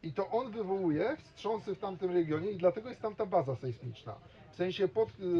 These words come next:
y, pod Zamkiem Książ, po, w tych wydrążonych tunelach, na samym dole ustanowiono placówkę, e, Państwowej Akademii Nauk, e, te, badających sejsmikę i tektonikę. I tak sobie myślisz, no cholera, co oni badają wstrząsy z drugiego końca świata?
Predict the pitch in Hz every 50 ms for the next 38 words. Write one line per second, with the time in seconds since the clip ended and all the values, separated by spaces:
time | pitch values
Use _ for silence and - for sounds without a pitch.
0 | 170 170 151 - 214 220 196 175 180 190 185 165 - 170 156 139 - 220 233 262
1 | 262 208 180 185 165 - - 202 185 - - 185 - 147 170 175 165 185 180 165
2 | 190 208 196 175 - - 165 160 190 226 226 220 - - - - - - - 151
3 | 180 202 - 220 220 208 196 190 170 175 175 180 202 202 208 214 190 190 185 175
4 | - - 190 185 185 175 170 190 190 196 175 - 175 170 - - 190 - - 208
5 | - 180 170 165 - - - - - 147 156 160 156 156 151 156 156 151 151 151
6 | 139 - 175 175 175 - - 208 190 180 180 170 165 147 - 165 160 165 160 156
7 | 151 156 180 214 233 226 214 202 202 - - 185 190 180 180 175 175 - - 185
8 | 180 175 165 156 151 165 165 156 160 170 170 175 180 180 180 151 - 170 147 -
9 | 175 156 139 - 190 185 - 175 165 143 165 156 - - 151 147 156 170 165 226
10 | 247 269 - - - - - 156 156 185 - - - 262 233 202 151 - 147 123
11 | - 139 131 - 226 262 233 202 165 139 135 - - - - 175 170 160 151 135
12 | 131 147 139 165 165 156 143 127 - - - 165 160 - - 151 139 135 143 156
13 | 151 135 160 147 - 156 127 - - 151 139 - 220